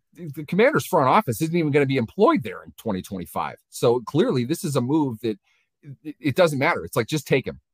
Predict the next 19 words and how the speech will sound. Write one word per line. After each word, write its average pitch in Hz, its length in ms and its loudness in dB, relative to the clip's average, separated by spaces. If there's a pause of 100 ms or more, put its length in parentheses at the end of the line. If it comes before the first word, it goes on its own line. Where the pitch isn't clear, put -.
You 95 80 -4
know, 101 140 2
we 131 140 0
gotta 151 160 4
put 147 240 0
something 139 360 0
on 123 100 2
the 98 60 -2
books 113 340 -2
to 107 100 -12
show 110 220 0
that 104 100 -6
we 98 140 -6
did 107 320 -2
something. 151 540 -4 (420)
Okay, 175 240 4
well, 160 260 4
we'll 156 160 0
swap 131 480 0